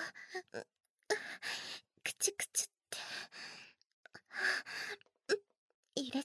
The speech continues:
ちゃいますよ。やっぱりこれ、すごい。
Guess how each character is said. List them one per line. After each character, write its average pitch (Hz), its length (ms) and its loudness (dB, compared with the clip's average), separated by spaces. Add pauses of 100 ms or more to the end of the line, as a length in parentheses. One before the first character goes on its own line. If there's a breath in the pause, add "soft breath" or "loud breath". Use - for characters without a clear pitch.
(100)
ち - 140 2
ゃ 320 40 0
い 302 140 -6 (200)
ま 381 100 0
す - 220 -4
よ。 254 160 -6 (4000 loud breath)
や 233 140 -2
っ - 120 -4
ぱ - 80 6
り - 120 -2 (220)
こ 311 80 -4
れ、 240 60 0 (680 loud breath)
す - 340 0 (160)
ご 320 160 0
い。 330 40 0